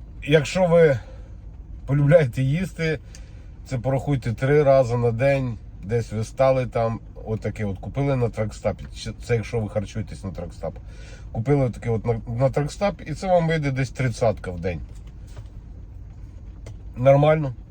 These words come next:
Нормально. Для Америки це нормально. І що можу порадити ще, якщо ви їдете десь в тріп, тобто ви були вдома і збираєтеся в тріп,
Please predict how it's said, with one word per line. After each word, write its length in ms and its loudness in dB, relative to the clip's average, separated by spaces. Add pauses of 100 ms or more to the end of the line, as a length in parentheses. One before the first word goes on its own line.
(120)
Нормально. 480 0 (320)
Для 220 4
Америки 600 2 (280)
це 200 4
нормально. 540 2 (1040)
І 300 4
що 180 0
можу 220 8
порадити 540 6
ще, 400 0
якщо 320 0
ви 100 4
їдете 600 4 (760)
десь 240 4
в 60 -12
тріп, 360 2
тобто 300 0
ви 100 4
були 240 4
вдома 340 4
і 40 2
збираєтеся 640 4
в 60 -4
тріп, 340 -2